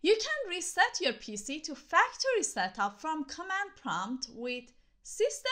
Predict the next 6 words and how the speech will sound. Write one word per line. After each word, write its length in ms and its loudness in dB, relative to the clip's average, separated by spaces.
reset 540 -2
dash 440 2
dash 320 4
factory 800 -4
reset 640 -8
command. 560 -8